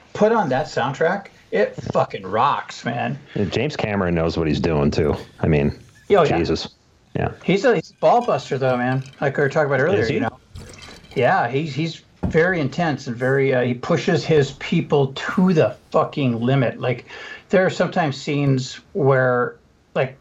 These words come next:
Speaker 1: in The Abyss, where Mary Master Antonio was, uh, like, drowning, or had,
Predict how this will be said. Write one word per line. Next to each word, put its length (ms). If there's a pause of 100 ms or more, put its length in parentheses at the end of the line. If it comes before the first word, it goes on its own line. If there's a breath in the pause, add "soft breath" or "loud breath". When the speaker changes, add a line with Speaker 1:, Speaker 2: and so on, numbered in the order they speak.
(380)
Speaker 1:
in 220
The 140
Abyss, 600
where 460 (1500 loud breath)
Mary 240
Master 260
Antonio 400
was, 280
uh, 340 (340)
like, 200
drowning, 600
or 140
had, 200